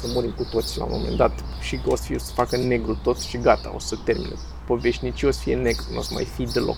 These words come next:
n-o să mai știi, n-o să mai gândești, n-o să mai... Și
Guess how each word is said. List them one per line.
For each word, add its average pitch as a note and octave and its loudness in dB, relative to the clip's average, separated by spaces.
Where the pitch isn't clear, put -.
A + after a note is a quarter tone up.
n-o C3+ -4
să - -6
mai B2 0
știi, - -2
n-o B2+ 0
să B2 -4
mai A#2 2
gândești, B2+ 4
n-o C3+ 0
să - -4
mai... A#2+ 2
Și - -6